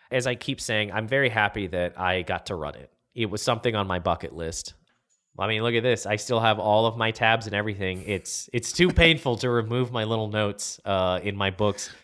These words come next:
Speaker 2: No, of course. Those need to stay there forever.
Speaker 1: Yeah, for those that can't see, I, uh, my copy of Stonehell, I have sticky notes lining the top, the side, and the bottom.
Speaker 2: Yeah.
Speaker 1: It is, it is covered, and, uh, I look on it fondly.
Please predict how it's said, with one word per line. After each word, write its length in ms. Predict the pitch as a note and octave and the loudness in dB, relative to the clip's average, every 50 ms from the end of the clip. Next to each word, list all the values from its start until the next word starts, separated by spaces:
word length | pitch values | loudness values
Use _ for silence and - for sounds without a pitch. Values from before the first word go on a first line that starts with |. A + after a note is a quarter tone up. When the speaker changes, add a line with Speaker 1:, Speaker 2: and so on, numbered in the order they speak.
| _ - | _ -4
Speaker 2:
No, 260 | G3+ F#3+ F3+ E3 D#3+ | -2 -2 0 0 -2
of 160 | E3+ E3 - | -4 -6 -10
course. 300 | - F#3+ F3 E3 - - | -10 -8 -8 -6 -4 -2
Those 280 | - - G3 F#3 - - | 0 2 2 2 2 2
need 100 | F#3 F3+ | 0 0
to 60 | E3+ | 2
stay 140 | - - F3 | 2 2 2
there 100 | D#3 D3 | 2 0
forever. 340 | - E3 D3+ D3+ D#3+ D3 - _ - | 0 -2 -4 -4 -6 -10 -16 _ -2
Speaker 1:
Yeah, 240 | - C3+ B2+ A#2+ A#2+ | 2 4 6 6 4
for 120 | - C#3 A#2+ | 4 4 4
those 160 | B2 B2+ B2 | 4 4 2
that 80 | C3 | 0
can't 280 | G2 - B2 A#2 A#2 A2+ | -2 -2 -2 -2 -2 -2
see, 380 | - - B2+ A#2+ A#2 A2+ A2+ A2+ - | -4 -2 0 0 2 0 0 0 2
I, 400 | A2+ A2+ A2+ A2+ A2 A2 G#2+ G#2+ | 4 6 6 8 6 6 6 4
uh, 60 | G#2 - | 2 2
my 200 | A#2+ A#2 A#2 A#2+ | 2 2 2 2
copy 360 | A#2+ - B2 A#2+ A#2+ - B2 A2 | 2 2 2 2 2 2 0 -2
of 80 | G2+ | -2
Stonehell, 640 | - - - G2+ G2+ G2+ G2+ G2 F2+ F2+ F2+ F#2 F#2 - _ _ - | -2 0 0 0 0 0 -2 -2 -2 -2 -2 -4 -6 -10 _ _ -2
I 120 | G#2 A2 A2 | 0 0 0
have 260 | A2 A#2+ A#2 A2+ - | 2 2 0 0 0
sticky 400 | - - - B2+ B2 - - C3+ | -4 -4 -4 -4 -4 -4 -4 -4
notes 340 | B2 B2 A#2+ B2+ B2 - - | -2 -2 -2 -2 -4 -6 -8
lining 640 | B2 A2+ G#2 G#2 G#2+ G#2+ G#2+ A2 G#2 G#2+ A2 - G#2+ | -6 -2 0 0 0 0 -2 -4 -4 -6 -8 -8 -8
the 100 | G#2+ G2+ | -8 -8
top, 440 | - - - A#2 A2+ B2 B2+ - - - | -8 -2 2 2 2 2 2 -2 -10 -18
the 160 | - A#2+ A2 | -8 -6 -6
side, 500 | G#2 - - - A2 G#2+ G#2+ G#2+ A2 G#2 - | -4 -4 -2 0 2 2 2 2 0 -2 -4
and 260 | - G2+ G2 F#2+ G2+ | -4 -6 -4 -4 -6
the 60 | G2 F2+ | -8 -6
bottom. 420 | - F#2+ F2+ E2+ D#2+ D#2+ G2 G2 - _ _ _ _ _ _ _ _ - | -4 -4 -4 -4 -6 -8 -12 -14 -16 _ _ _ _ _ _ _ _ -10
Speaker 2:
Yeah. 220 | D#3+ D3 C#3+ - F3+ - | -8 -8 -8 -10 -12 -10
Speaker 1:
It 120 | - G2+ | -6 -4
is, 240 | G#2+ G#2 G2+ G2 - | -4 -4 -4 -6 -8
it 120 | A#2 G#2+ G#2 | -6 -6 -6
is 80 | G2+ | -6
covered, 460 | - - - G2 F2+ F#2 F2+ F2+ E2+ | -4 -4 -4 -4 -4 -4 -4 -4 -4
and, 260 | - F2+ F#2 F2+ F#2 F2+ | -2 -4 -4 -4 -2 -2
uh, 200 | F2+ F2+ F#2 F2+ - - - - - - - - _ _ _ _ - | -2 0 -2 -4 -6 -12 -20 -20 -20 -20 -20 -20 _ _ _ _ -2
I 120 | - C3 C3 | 0 2 2
look 200 | C#3 C#3+ C#3 C#3+ | 2 0 0 0
on 120 | C3+ C3 | 0 -2
it 100 | A#2+ - | -2 -2
fondly. 600 | - B2+ A#2+ B2 A#2+ B2 B2+ B2+ B2+ B2 B2 A2+ | 0 2 2 2 2 0 -2 -2 0 -2 -2 -4